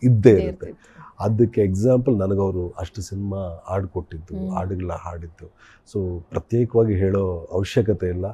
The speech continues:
Speaker 1: ಅಪ್ಪು ಸರ್ ಅನೀಶ್ಗೆ ಎಷ್ಟು ಮಾಡಿದ್ದಾರೆ ಅಂದ್ರೆ ಜಾಸ್ತಿನೇ ಮಾಡಿದ್ದಾರೆ.
Speaker 2: ಹ್ಮ್.
Speaker 1: ಎಲ್ಲರಿಗಿಂತ ಜಾಸ್ತಿನೇ ನನಗೆ ಮಾಡಿದ್ದಾರೆ. So ಆ ಕೃತಜ್ಞತೆ always ಇರುತ್ತೆ. So whatever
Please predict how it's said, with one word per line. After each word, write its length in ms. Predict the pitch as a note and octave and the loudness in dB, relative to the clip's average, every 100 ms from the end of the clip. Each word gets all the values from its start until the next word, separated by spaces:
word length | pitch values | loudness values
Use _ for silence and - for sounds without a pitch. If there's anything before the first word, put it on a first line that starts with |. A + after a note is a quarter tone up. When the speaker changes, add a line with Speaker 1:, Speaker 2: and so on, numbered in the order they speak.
| - _ _ - | -12 _ _ -8
Speaker 1:
ಅಪ್ಪು 240 | F#2 B2+ | -4 -2
ಸರ್ 200 | A#2+ B2 | 2 2
ಅನೀಶ್ಗೆ 360 | G#2+ G#2+ G#2 G2+ | 2 0 0 -2
ಎಷ್ಟು 240 | F#2+ - | -2 -2
ಮಾಡಿದ್ದಾರೆ 420 | A2 G#2+ G2 F#2+ G2 | -2 -2 -2 -4 -6
ಅಂದ್ರೆ 240 | C3 C3 | -6 -2
ಜಾಸ್ತಿನೇ 440 | F#2+ F2+ - G#2 | 0 -2 -2 0
ಮಾಡಿದ್ದಾರೆ. 680 | C3 F2 D2+ D2 _ _ G3+ | 2 2 -2 -14 _ _ -16
Speaker 2:
ಹ್ಮ್. 120 | F#2+ F2+ | -16 -8
Speaker 1:
ಎಲ್ಲರಿಗಿಂತ 500 | F2+ F#2 G2 G2 F2+ | -4 0 0 0 -2
ಜಾಸ್ತಿನೇ 760 | F#2+ F2+ F2 - G#2 C3 B2 F2+ D#2+ E2 - | -4 -4 -6 -6 -2 0 -2 -4 -10 -14 -12
ನನಗೆ 300 | F2+ F2+ G#2 | -4 0 2
ಮಾಡಿದ್ದಾರೆ. 600 | F#2 E2+ E2+ - - - - | 0 -4 -8 -10 -14 -20 -2
So 60 | A2 | -2
ಆ 40 | |
ಕೃತಜ್ಞತೆ 880 | - G2+ G2+ B2 A#2 A2+ A2 B2 - - G#2 | 0 -4 0 2 4 4 2 -2 -4 2 6
always 440 | B2+ C3+ B2+ G#2+ | 8 8 6 2
ಇರುತ್ತೆ. 300 | F2+ - F2+ - _ _ _ F#2 | -4 -6 -10 -12 _ _ _ -14
So 220 | E2+ F#2 | -8 -4
whatever 480 | F2+ E2+ A2+ A2+ | -2 0 4 6